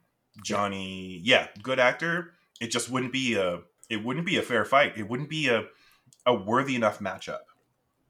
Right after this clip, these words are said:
Speaker 1: No. Um, and listeners, uh, you can't see this. Luciano's
Speaker 2: <laughs> Oh my
Speaker 1: watching
Speaker 2: God.
Speaker 1: the trailer,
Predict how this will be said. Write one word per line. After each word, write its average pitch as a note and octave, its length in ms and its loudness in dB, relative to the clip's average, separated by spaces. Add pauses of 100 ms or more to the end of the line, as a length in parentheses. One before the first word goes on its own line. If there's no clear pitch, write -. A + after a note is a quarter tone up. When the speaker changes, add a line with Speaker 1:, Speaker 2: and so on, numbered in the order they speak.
(260)
Speaker 1:
No. - 100 -8 (1040)
Um, G#2+ 240 -2
and B2 120 -6
listeners, A2+ 520 0 (100)
uh, A2+ 40 2
you A2 180 2
can't G#2+ 240 4
see - 160 2
this. F#2 300 2 (420)
Luciano's G2+ 420 2
Speaker 2:
<laughs> - 20 4
Oh C#4 100 10
my G2+ 80 10
Speaker 1:
watching - 200 8
Speaker 2:
God. - 200 6
Speaker 1:
the F2 200 -4 (300)
trailer, B2+ 480 10